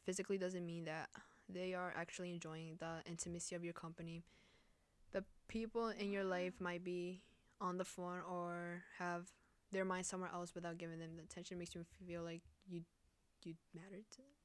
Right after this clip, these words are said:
Speaker 1: Or whatever, that sounded
Speaker 2: Mm-hmm.
Speaker 1: weird. Quality time also means sharing quality conversations and enjoying quality activities that y-, with those that you love.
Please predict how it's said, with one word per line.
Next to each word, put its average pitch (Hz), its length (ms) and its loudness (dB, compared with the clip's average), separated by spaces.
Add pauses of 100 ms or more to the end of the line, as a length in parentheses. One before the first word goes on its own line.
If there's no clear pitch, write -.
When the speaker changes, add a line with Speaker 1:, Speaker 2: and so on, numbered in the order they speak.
(260)
Speaker 1:
Or 156 120 -2
whatever, 165 220 -6
that 170 140 -2
sounded 165 220 0
Speaker 2:
Mm-hmm. 156 80 -4
Speaker 1:
weird. 147 280 -2 (920)
Quality 226 380 6
time 196 240 4
also 185 220 2
means 175 340 0
sharing 160 320 0
quality 156 300 -4
conversations 170 540 -4
and 180 100 0
enjoying 156 320 -4
quality 160 380 -4
activities 202 480 -4
that 175 120 -6
y-, 165 100 -10 (380)
with 180 180 0
those 170 200 4
that - 140 -4 (200)
you 170 280 0
love. - 380 -6